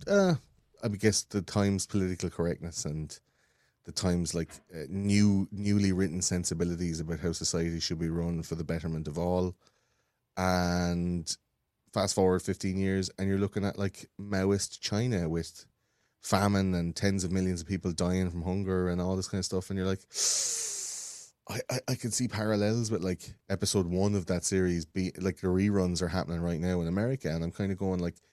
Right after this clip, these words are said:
w-, w-, <sighs> because China's such a, a, and Russia and South America and all these other languages, they're all such, um, inaccessible historical,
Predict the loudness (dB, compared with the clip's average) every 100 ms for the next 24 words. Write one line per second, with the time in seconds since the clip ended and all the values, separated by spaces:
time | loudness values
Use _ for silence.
0 | _ _ _ -10 -8 -8 -10 _ _ -10
1 | -8 -8 -4 0 0 0 0 0 0 -2
2 | -4 -2 -2 -2 -6 -4 -2 2 2 0
3 | -2 -2 -4 -6 -6 -8 -12 _ -6 0
4 | 2 2 0 0 -2 -2 -2 -2 -4 -2
5 | -2 -2 -2 -4 -6 -2 0 0 -4 -8
6 | -12 -8 -6 -6 -8 -12 -20 _ _ -20
7 | _ _ -2 0 2 2 0 0 -2 -4
8 | -2 -4 -4 -4 -2 -2 -2 -4 -4 -4
9 | -6